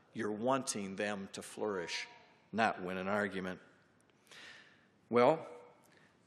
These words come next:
that's with speaking up. And sometimes there's plenty of us that don't like speaking up,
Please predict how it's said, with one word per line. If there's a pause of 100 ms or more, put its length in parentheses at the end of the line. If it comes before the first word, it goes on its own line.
(120)
that's
with
speaking
up.
And
sometimes
there's
plenty
of
us
that
don't
like
speaking
up,